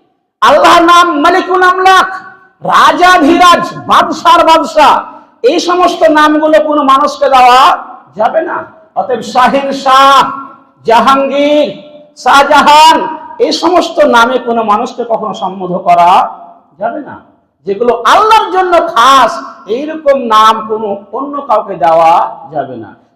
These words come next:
তিন নম্বর যেভাবে আল্লাহর নামে বিকৃতি ঘটায়, সেটা হচ্ছে আল্লাহর নামের অর্থকে পাল্টে দেওয়া। যেমন আল্লাহ বলেছেন কোন জায়গায় ইয়াদুল্লাহ, আল্লাহর হাত রয়েছে। আল্লাহ একটা গুণবাচক হচ্ছে কি? একটা গুণ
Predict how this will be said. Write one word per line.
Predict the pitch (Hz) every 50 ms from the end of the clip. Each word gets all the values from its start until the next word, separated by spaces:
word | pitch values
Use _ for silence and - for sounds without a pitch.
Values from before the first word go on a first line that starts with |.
| _ _ -
তিন | 302 320 381 427 415 403
নম্বর | 403 392 403 381 - 247
যেভাবে | 294 294 294 294 302 294
আল্লাহর | 285 269 269 269 269 254 254
নামে | 247 247 247
বিকৃতি | 214 208 240 - - 240 202 233
ঘটায়, | 190 175 214 - 226 208 202 202 208 - - - -
সেটা | - 220 - 247 202
হচ্ছে | 208 233 226 - 226 208 - -
আল্লাহর | 180 185 196 202 208 208 214 208
নামের | 208 196 190 185 - -
অর্থকে | 175 180 - - - - - - 262 269 277 277 - - -
পাল্টে | - - - 180 185 180 - 180 156
দেওয়া। | 151 139 123 101 98 98 - - _ _ _ _ _ _ _ _ _ _ _ _ _ _ _ _ _ _ _ _ _ _ _ _ _ -
যেমন | 247 302 339 339
আল্লাহ | 330 320 320 330 311
বলেছেন | 320 302 302 - 311 311 302 -
কোন | 285 285 277
জায়গায় | 269 269 269 269 277 254
ইয়াদুল্লাহ, | 262 254 247 247 277 269 269 254 240 226 220 - - - - - - - -
আল্লাহর | 214 240 247 240 233
হাত | 226 - - - 226 247 254 - 269
রয়েছে। | 233 226 208 180 151 - - - - - - _ _ _ _ _ _ _ -
আল্লাহ | 196 226 247 240
একটা | 240 247 247
গুণবাচক | 208 190 233 254 269 269 269 269 262 269 269
হচ্ছে | 269 294 294 294
কি? | - 339 370 466 466 - - -
একটা | - 226 254 233
গুণ | 214 247 285 285 247 180 -